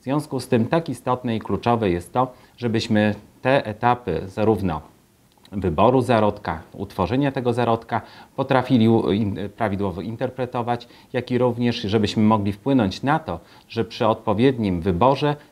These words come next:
m, będziemy mieli jak najwyższy sukces terapeutyczny,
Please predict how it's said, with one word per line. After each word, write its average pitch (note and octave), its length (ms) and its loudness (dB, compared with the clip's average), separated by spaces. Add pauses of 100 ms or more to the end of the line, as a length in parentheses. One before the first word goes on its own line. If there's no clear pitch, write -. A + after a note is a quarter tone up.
m, A#2 240 2
będziemy G#2+ 440 0
mieli G2+ 280 4
jak C3+ 220 2
najwyższy G2+ 680 2
sukces G2+ 440 -4
terapeutyczny, E2+ 800 -6